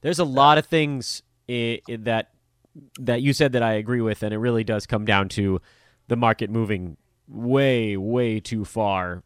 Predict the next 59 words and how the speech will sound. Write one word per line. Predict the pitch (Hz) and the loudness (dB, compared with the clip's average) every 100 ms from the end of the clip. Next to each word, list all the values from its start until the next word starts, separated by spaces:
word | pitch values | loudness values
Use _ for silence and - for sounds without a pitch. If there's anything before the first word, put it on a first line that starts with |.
| _ | _
uh, | 104 98 95 87 82 _ | -2 -2 -2 -4 -8 _
in, | 117 107 98 - 123 | -8 -8 -8 -14 -8
because | 117 117 127 117 | -6 0 0 0
of | 107 | -2
how | 110 | -4
many | 107 101 | -4 -6
pieces | - 104 101 92 | -8 -8 -8 -8
this | 98 | -10
team | - 110 | -6 -6
does | 95 104 101 | -4 -4 -2
have | 92 92 | -4 0
left. | 107 - - - _ | 0 -2 -10 -20 _
I'll | - 175 | 0 4
tell | 247 | 4
you, | 208 - _ _ _ _ - | 2 -2 _ _ _ _ 2
if | 175 | 2
someone | - 254 302 254 | 6 4 4 2
came | 202 202 170 | 2 2 0
to | |
me, | 131 113 117 - - | -2 -2 -2 -6 -4
and | 135 135 | -2 0
this | 180 226 | 0 2
is | 226 | 4
all | 226 | 4
I | 220 | 4
would | 202 | 0
need | 196 180 | -2 -4
to | |
know, | 185 196 | 4 6
I | 147 | 6
mean, | 160 156 | 4 0
it's | 151 | 2
obviously | 165 151 143 | 2 2 -2
a | 127 | 0
big | 165 151 127 _ _ - | 0 0 -4 _ _ -4
piece | 175 143 | -4 -4
of | |
the | 123 | -4
puzzle, | - 156 117 | 2 2 2
but | 101 | -2
if | 107 | -2
someone | - 170 175 | -2 -4 -4
came | 147 160 151 | -2 -2 -2
to | 127 | -4
me | 113 | -4
and | 104 | -4
said, | - 104 87 | -4 -4 -2
"Dan, | 123 143 175 - _ _ _ | -2 0 -2 -4 _ _ _
Chris | - 165 | -8 -8
Paul | - 151 151 | 0 2 4
will | 123 110 | 2 -2
still | - - 156 165 | -6 -2 0 0
be | 147 | 0
a | 127 | -2
Thunder | - 127 120 104 - | 0 -2 0 -2 -2
after | 101 104 113 | -4 -4 -8
the | 95 | -10
trade | - - 101 | -8 -4 -4
deadline," | 85 87 85 82 73 | -2 -6 -6 -8 -10